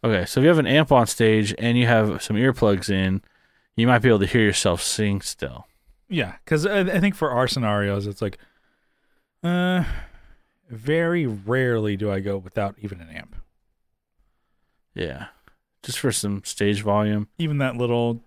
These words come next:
Speaker 2: you know, I love it, the T B five hundred.
Speaker 1: T B, yeah.
Speaker 2: It's, uh, still, that's a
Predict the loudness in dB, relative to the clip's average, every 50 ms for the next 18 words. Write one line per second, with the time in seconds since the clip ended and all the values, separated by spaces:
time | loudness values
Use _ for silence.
0 | _ -8 -6 -4 -4 -4 -4 -8 _ _ _ _ _ _ _ _ _ _ _ _
1 | -8 -6 -4 -4 -2 -4 -4 -6 -6 -8 -8 -6 -4 -2 0 0 0 0 -2 -4
2 | -6 -14 -10 -6 -4 -4 -2 -2 -4 -2 -2 -2 -2 -2 -2 0 2 2 2 2
3 | 4 4 2 2 2 2 0 -2 -4 -10 _ _ -8 -6 -4 -2 -2 -2 -2 -2
4 | -2 -4 -4 -4 -4 -2 -2 -2 -2 -4 -6 -4 -2 -2 0 0 -2 -2 -4 -2
5 | -2 0 0 0 -2 -4 -10 -20 _ _ _ _ _ _ _ _ _ _ _ _
6 | _ _ -6 -4 0 0 0 0 -2